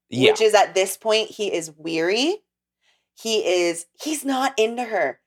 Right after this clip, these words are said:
Speaker 2: He's over it. He's over her. He, he doesn't, the good times, the little moments where they giggle, they're not enough.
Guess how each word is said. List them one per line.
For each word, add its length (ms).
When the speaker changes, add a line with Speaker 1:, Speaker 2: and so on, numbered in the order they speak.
Speaker 2:
He's 380
over 340
it. 260
He's 280
over 320
her. 400
He, 300
he 200
doesn't, 320
the 160
good 320
times, 460
the 120
little 220
moments 460
where 120
they 160
giggle, 480
they're 180
not 200
enough. 520